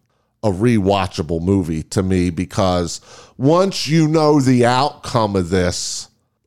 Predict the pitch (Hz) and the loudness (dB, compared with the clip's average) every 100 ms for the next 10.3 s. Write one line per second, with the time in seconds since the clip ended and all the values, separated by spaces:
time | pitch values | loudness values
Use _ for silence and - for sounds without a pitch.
0 | _ - 185 208 170 139 - 151 131 135 | _ -6 -2 2 2 0 -2 2 2 2
1 | 147 131 127 120 120 101 98 120 113 98 | 0 2 0 0 -2 0 2 2 2 -2
2 | - - 92 85 - - 82 80 82 _ | -8 -4 -2 -2 -6 -4 -2 -4 -6 _
3 | _ _ - 156 131 - 76 - _ _ | _ _ -4 -2 0 -4 -8 -10 _ _
4 | _ - 120 151 143 127 - 120 107 110 | _ -4 2 4 4 2 2 0 0 2
5 | 110 98 85 80 87 - _ _ _ 92 | 2 2 2 0 -4 -10 _ _ _ -2
6 | 120 131 127 110 120 117 110 104 101 95 | -2 0 -2 0 2 2 2 2 0 0
7 | 113 107 90 78 76 - 78 80 65 71 | 0 0 -2 -4 -6 -10 -10 -10 -10 -10
8 | - - 113 110 107 101 - 135 113 104 | -10 -6 -2 0 -2 -2 0 2 2 -2
9 | 95 - 95 95 90 90 92 92 - 87 | -4 -6 -4 -4 -2 -2 -2 -6 -6 -4
10 | 78 73 | -4 -8